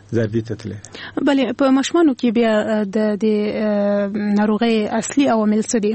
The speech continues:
Speaker 1: په ما ویل چې مخکې په ماشومانو کې، اه، عوامل خو، اه، ډېر ده. یو یې هغه و چې ای بی او سیستم انکاپیبلیټي ده، یعنی عدم تطابق،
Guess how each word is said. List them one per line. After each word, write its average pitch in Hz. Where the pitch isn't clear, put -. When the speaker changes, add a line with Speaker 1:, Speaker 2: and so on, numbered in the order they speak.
Speaker 1:
په 180
ما 165
ویل 190
چې -
مخکې 120
په 131
ماشومانو 151
کې، 147
اه، 127
عوامل 131
خو، 127
اه، -
ډېر 151
ده. 139
یو 147
یې 139
هغه 156
و 160
چې 139
ای 143
بی 135
او 147
سیستم 147
انکاپیبلیټي 117
ده، 147
یعنی 127
عدم 123
تطابق، 120